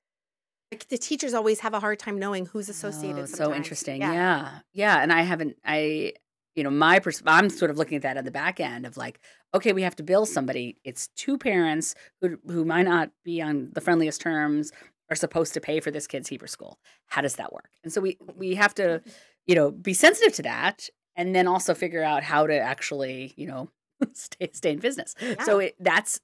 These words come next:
Speaker 2: that's one area that I've really seen it. Like, we have to think about that. Um, and I guess it's, it's also, you know, when I, when I see B'nai Mitzvah kids, and there's, we have a lot of interfaith couples.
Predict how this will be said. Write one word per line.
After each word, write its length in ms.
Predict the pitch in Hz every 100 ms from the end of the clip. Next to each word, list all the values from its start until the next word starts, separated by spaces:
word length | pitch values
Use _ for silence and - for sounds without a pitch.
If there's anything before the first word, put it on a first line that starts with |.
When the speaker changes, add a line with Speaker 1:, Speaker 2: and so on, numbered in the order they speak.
| 175
Speaker 2:
that's 260 | 185 190
one 180 | 175 165
area 360 | 160 147 147 147
that 100 | 139
I've 220 | 131 135
really 200 | 135 135
seen 260 | - 135
it. 180 | 139 82
Like, 180 | - 123
we 80 | 131
have 120 | 123
to 80 | -
think 160 | 135
about 200 | 160 131
that. 340 | - 120 123 - _ _ _ _ 571
Um, 80 | 554
and 80 | 508
I 120 | 523 494
guess 220 | 554 -
it's, 260 | 302 - - -
it's 160 | 269
also, 680 | - 330 - 302 226 190 156 - _ _ _ -
you 80 |
know, 80 | 180
when 160 | 151 160
I, 240 | 147 143 -
when 140 | 160
I 40 |
see 280 | 151 196 165 151 - 160
B'nai 180 | 151
Mitzvah 280 | 143 147 -
kids, 280 | - 120 127
and 100 | -
there's, 160 | 147 143
we 120 | 180
have 100 | 175
a 40 |
lot 180 | 147 131
of 60 | 131
interfaith 420 | 123 123 131 127
couples. 540 | - 123 123 123 113